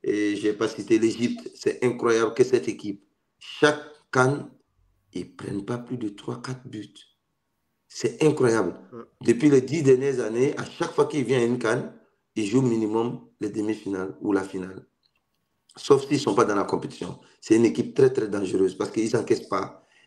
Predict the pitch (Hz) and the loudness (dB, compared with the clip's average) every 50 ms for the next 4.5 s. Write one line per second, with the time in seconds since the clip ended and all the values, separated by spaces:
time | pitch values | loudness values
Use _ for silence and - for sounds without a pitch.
0 | _ _ - 139 143 151 160 151 - - 143 139 131 131 127 123 123 - - - | _ _ 2 4 6 6 4 2 0 0 2 4 6 6 6 4 2 -2 -12 -18
1 | _ _ - 127 127 156 165 160 160 - 160 156 156 151 135 131 131 127 - 156 | _ _ 2 2 4 6 4 4 4 4 4 4 4 4 2 2 2 2 2 2
2 | 147 135 127 - - - 208 - - - - _ _ _ _ - 123 131 123 120 | 4 4 4 2 2 -4 -6 -6 -8 -12 -18 _ _ _ _ 4 4 6 6 4
3 | 127 123 - - 143 143 127 117 131 127 120 123 117 120 120 113 110 110 - 113 | 0 -2 -2 0 2 4 4 4 4 2 2 2 2 2 2 2 2 0 -2 -2
4 | 110 107 98 95 98 98 98 - - | -2 -2 -2 -2 -4 -6 -6 -8 -14